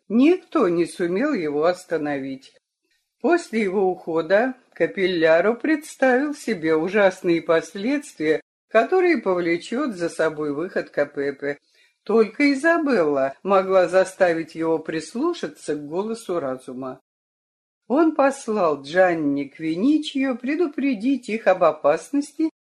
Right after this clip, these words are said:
и попросить Изабеллу успокоить своего старого приятеля. Когда Барбьери, выйдя из дома булочника, увидел проходящего мимо Пепе,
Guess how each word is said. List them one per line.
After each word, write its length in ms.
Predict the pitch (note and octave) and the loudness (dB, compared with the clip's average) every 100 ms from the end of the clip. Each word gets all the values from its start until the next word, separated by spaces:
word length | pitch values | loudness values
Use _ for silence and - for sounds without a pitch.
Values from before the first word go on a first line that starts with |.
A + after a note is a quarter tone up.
| _ | _
и 120 | F4+ | 0
попросить 720 | F#4+ C4 F#3 E3+ E3 G3 F3 D3+ | 2 0 2 0 0 -6 -8 -8
Изабеллу 880 | C#3+ D3 C#3+ G#3 D#4 D#4 C#4+ C#4+ - _ | 0 2 2 -2 -2 -2 -2 -4 -10 _
успокоить 840 | E4+ E4+ - D4+ D4 E3 D3 C3+ - | -6 -4 0 0 0 -4 -6 -6 -10
своего 440 | C#3+ C#3+ C3+ C3+ | -6 -6 -6 -8
старого 480 | - F3+ G#3 F#3 C3 | -4 -2 0 -2 -6
приятеля. 840 | - B2+ B2 B2 - B2 C3 - _ _ _ _ _ _ _ _ _ _ _ _ _ _ _ _ - | -10 -12 -10 -10 -12 -10 -10 -12 _ _ _ _ _ _ _ _ _ _ _ _ _ _ _ _ 0
Когда 380 | G#3+ G#3+ B3+ C4 | 2 4 2 4
Барбьери, 800 | B3 B3+ G#3+ G#3+ G#3 E3 D#3+ D3+ | 4 4 0 -4 -2 0 0 -4
выйдя 400 | F3+ G#3+ F#3 F#3+ | -6 -8 -6 -6
из 180 | F3 | -6
дома 320 | - G3 F#3+ F#3 | 0 0 0 -4
булочника, 960 | F#3+ F3+ D3+ D3+ - D#3 D3+ D3+ D3 | -4 -4 -4 -6 -10 -10 -4 -4 -4
увидел 480 | F3+ F3 F3+ E3 D#3 | -4 -6 -6 -6 -8
проходящего 960 | D#3+ D#3+ E3+ D#3+ E3 D#3 - D#3 D3+ | -4 0 0 0 -2 -4 -8 -8 -6
мимо 360 | D3+ D#3 D3+ D3 | -4 -4 -4 -6
Пепе, 540 | - C4 D4 C#4+ C#4 | -2 -2 -2 -6 -6